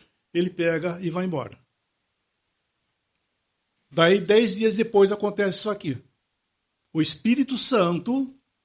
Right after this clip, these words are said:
uma outra pessoa da divindade, né? Deus Pai, Deus Filho, que ele veio aqui para dar sua vida e tudo mais, se fez homem, né? Esse é o Filho. E agora ele pega, volta pro lugar de onde ele saiu, como ele diz.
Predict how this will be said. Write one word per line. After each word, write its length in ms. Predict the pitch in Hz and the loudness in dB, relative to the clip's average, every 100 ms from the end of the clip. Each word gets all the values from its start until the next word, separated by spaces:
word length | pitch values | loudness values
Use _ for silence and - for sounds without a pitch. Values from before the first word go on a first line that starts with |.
| _ | _
uma 120 | 156 | 2
outra 380 | 156 175 240 254 | 6 8 6 4
pessoa 540 | 254 240 - 170 170 | -2 -2 -2 0 0
da 80 | 170 | 0
divindade, 720 | 147 151 185 147 147 208 226 | -2 -4 -4 0 2 0 -2
né? 260 | 165 202 214 - _ _ | -6 -6 -8 -12 _ _
Deus 260 | 151 156 | -6 -4
Pai, 580 | - 139 135 156 214 240 _ _ _ _ _ - | -6 -4 -2 0 0 -4 _ _ _ _ _ -8
Deus 400 | 143 226 226 - | 4 6 6 2
Filho, 680 | - 160 170 196 269 277 _ _ _ | 0 0 2 2 0 0 _ _ _
que 80 | - | 0
ele 180 | 196 196 | 2 2
veio 320 | 147 156 151 | 2 2 2
aqui 300 | 160 160 180 | 0 -4 -6
para 240 | 190 175 | -2 -2
dar 220 | 147 143 139 | 0 -2 -2
sua 240 | 185 208 | 0 0
vida 340 | 175 214 202 | -2 -6 -6
e 60 | 185 | -8
tudo 200 | 190 185 | -10 -8
mais, 300 | 185 170 185 | -4 -2 -2
se 80 | - | -6
fez 300 | 170 143 131 | -4 -2 0
homem, 360 | 160 202 208 | 0 0 -2
né? 240 | 147 190 202 _ _ | -4 -6 -10 _ _
Esse 240 | 135 139 | -4 -2
é 60 | 202 | -2
o 40 | |
Filho. 480 | 202 262 247 135 107 _ _ _ _ _ _ _ _ _ _ _ _ _ _ _ _ _ | 0 0 0 -2 -8 _ _ _ _ _ _ _ _ _ _ _ _ _ _ _ _ _
E 80 | 156 | -2
agora 280 | 165 147 151 | 0 0 0
ele 100 | 156 | -2
pega, 280 | 175 175 202 | -2 0 0
volta 420 | 160 180 202 214 | 2 4 4 2
pro 140 | 240 | -2
lugar 260 | 233 185 185 | -2 2 2
de 60 | |
onde 140 | 196 214 | 0 -2
ele 80 | 208 | -2
saiu, 400 | 240 269 247 196 | 0 0 0 -2
como 180 | 156 | -4
ele 80 | 135 | -6
diz. 480 | 123 117 107 - - | -8 -10 -10 -10 -14